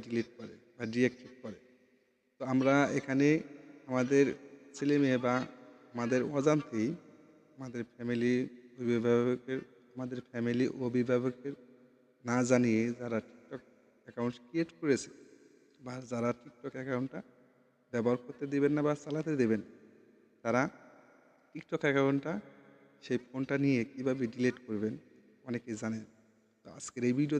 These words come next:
থেকে আপনারা জানতে পারবেন কীভাবে TikTok অ্যাকাউন্টটা ডিলিট করে। তো চলুন আমরা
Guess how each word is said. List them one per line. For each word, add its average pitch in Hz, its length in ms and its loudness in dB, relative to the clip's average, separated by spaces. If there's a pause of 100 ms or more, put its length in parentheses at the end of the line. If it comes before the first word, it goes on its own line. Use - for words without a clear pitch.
থেকে 117 260 -10
আপনারা 117 300 -6
জানতে 139 280 -4
পারবেন 123 200 -2 (120)
কীভাবে 131 300 -2 (100)
TikTok - 360 -18
অ্যাকাউন্টটা 120 400 -8 (440)
ডিলিট 107 340 -4
করে। - 160 -20 (760)
তো - 60 -20 (100)
চলুন 131 220 4 (100)
আমরা 135 160 6